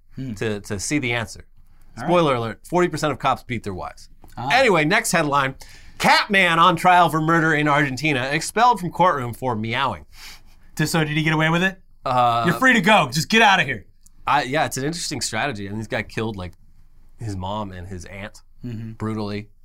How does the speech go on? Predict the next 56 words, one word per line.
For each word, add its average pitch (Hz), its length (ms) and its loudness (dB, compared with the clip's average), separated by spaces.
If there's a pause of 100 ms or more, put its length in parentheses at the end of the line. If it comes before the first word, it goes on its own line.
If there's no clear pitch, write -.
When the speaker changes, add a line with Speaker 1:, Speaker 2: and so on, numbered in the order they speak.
(520)
Speaker 2:
but 95 120 -10
he, 110 320 -6 (320)
he 120 120 -12
loves 120 200 -6
cats, - 400 -4
and 113 240 -10
this 120 220 -12
is 120 100 -12
the 117 80 -10
thing 151 200 -2
he's 123 120 -2
been 120 120 -12
doing 123 180 -4
throughout 120 240 -4
this - 140 -14
trial. 127 260 -2
It's 110 100 -8
been 110 120 -14
going 117 180 -4
on 110 60 -4
for 107 120 -10
years. 110 440 -8 (340)
Just 110 140 -6
start 123 220 -2
meowing 127 440 -2 (800)
until 143 240 -2
they, 147 160 2
until 139 280 -2
they 147 120 0
kick 156 200 -2
him 139 80 -2
out. 165 260 0 (640)
Speaker 1:
Until 175 420 2
they 170 200 2
kick 180 280 0
us 170 240 2
out. 170 200 4
Speaker 2:
Yeah, 185 300 2
he 151 120 -2
probably 220 320 4
would 208 100 4
have 190 80 0
gotten 196 180 4
convicted 185 480 0
by 131 160 2
now, 110 240 -2
but, 110 300 -8
uh, 113 180 -4
this 110 140 -8
whole 135 140 -2
thing's 131 240 -6
taken 131 240 -4
forever 127 400 -2
'cause 98 260 -8
he's, 117 320 -8
uh, 110 360 -4